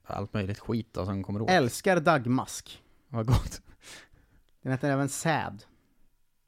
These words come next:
Speaker 1: De älskar dagmask. Det är inte så mycket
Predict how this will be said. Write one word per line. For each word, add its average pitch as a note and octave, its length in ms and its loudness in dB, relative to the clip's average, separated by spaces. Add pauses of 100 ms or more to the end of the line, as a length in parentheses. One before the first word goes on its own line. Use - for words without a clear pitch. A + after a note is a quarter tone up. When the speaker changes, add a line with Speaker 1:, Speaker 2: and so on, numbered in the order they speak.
(880)
Speaker 1:
De - 160 -14
älskar B2 360 -2
dagmask. B2 720 -6
Det C3+ 60 2
är - 20 6
inte C#3+ 140 2
så G#2+ 60 -2
mycket F#2+ 320 -2